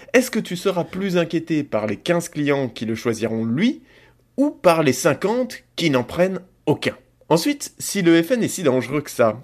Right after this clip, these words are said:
peut-on m'expliquer pourquoi les Républicains draguent toujours plus leurs électeurs en reprenant leurs propositions ? Et que même le Parti socialiste au pouvoir verse dans l'ultra-sécuritaire depuis quelques semaines pour leur faire plaisir, et va également taper dans leurs idées en proposant la déchéance de nationalité.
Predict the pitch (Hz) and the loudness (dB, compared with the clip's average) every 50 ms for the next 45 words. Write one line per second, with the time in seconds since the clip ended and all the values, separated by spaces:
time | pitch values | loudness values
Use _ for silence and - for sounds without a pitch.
0 | _ _ - - 151 - - 277 285 277 247 240 233 - - - 196 175 - - | _ _ 0 0 0 2 -2 -2 -2 0 -2 -2 -4 -6 -10 -8 -8 -2 0 0
1 | 160 254 - - 190 - - - 185 190 175 139 143 135 135 139 131 123 127 123 | 0 0 -2 -4 -6 -4 0 0 2 2 2 2 0 -2 -2 -6 -6 -6 -4 -2
2 | - 165 220 208 156 170 196 190 - - 165 147 131 151 196 - - - - 160 | 0 -2 0 0 -2 -2 -2 -4 -6 -10 -8 -4 0 0 0 0 -2 -8 -6 -4
3 | 175 233 254 247 - - 160 156 147 139 139 147 143 139 139 - - 143 151 190 | -2 -2 -2 -4 -4 -4 -2 -2 -2 -2 -2 0 0 0 -2 -2 0 2 2 2
4 | 208 190 151 147 135 135 131 - - 120 120 143 180 208 196 175 - - 180 170 | 0 0 -4 -4 -2 -4 -4 -4 -4 -6 -4 -2 -2 -2 -4 -4 -6 -6 -8 -4
5 | 170 185 185 180 180 175 - 139 135 147 - _ _ _ _ - 160 156 156 - | -2 -2 -4 -4 -8 -8 -10 -12 -12 -14 -14 _ _ _ _ 0 0 0 2 4
6 | 165 156 151 165 175 208 247 254 262 240 208 185 160 160 156 139 - - 151 127 | 2 2 2 2 4 6 8 8 8 8 4 -2 -2 -2 -4 -4 -4 -12 -8 -6
7 | 135 123 - 131 123 127 123 - 113 107 - 110 110 139 185 214 202 123 135 165 | -6 -4 -2 -2 -2 -2 -4 -4 -8 -8 -8 -6 0 0 0 0 0 0 -2 -2
8 | 170 - - 135 127 127 123 123 127 123 113 113 - - 160 156 - 135 117 - | -2 -2 -6 -4 -2 0 0 2 0 0 -2 -2 -8 -8 -8 -6 -6 -10 -8 -6
9 | 113 113 113 110 - 147 151 127 113 110 107 - 110 - 117 110 - 120 110 - | -6 -6 -4 -2 -2 -2 -2 0 -4 -6 -8 -8 -10 -8 -8 -6 -6 -8 -6 -4
10 | 165 185 214 220 208 - - 127 123 117 110 - - 107 - _ - 123 151 185 | -4 -2 -2 -4 -4 -4 -2 0 0 0 -2 -2 -6 -8 -8 _ -6 -6 -4 -4
11 | 208 220 208 - - - - - - - - 131 143 175 170 170 170 170 175 175 | -6 -6 -6 -8 -14 -18 -18 -18 -18 -6 0 4 4 6 6 6 4 4 2 0
12 | 170 170 - - 185 180 - 175 175 156 139 123 120 120 107 110 110 127 135 175 | 0 0 4 4 4 4 6 2 2 4 4 2 2 0 0 0 -2 -2 -2 -2
13 | 226 240 - - - 160 165 - 127 123 113 117 113 110 175 196 185 135 120 117 | -4 -6 -4 -2 -2 -2 0 0 -2 -2 0 0 0 0 0 0 0 0 0 0
14 | 120 117 - 131 147 185 190 151 139 131 127 123 - - 131 135 139 156 180 180 | -2 -2 -2 -4 -2 -4 -4 -4 -4 -4 -4 -6 -6 -6 -6 -6 -6 -6 -6 -8
15 | 180 170 135 143 | -6 -8 -10 -10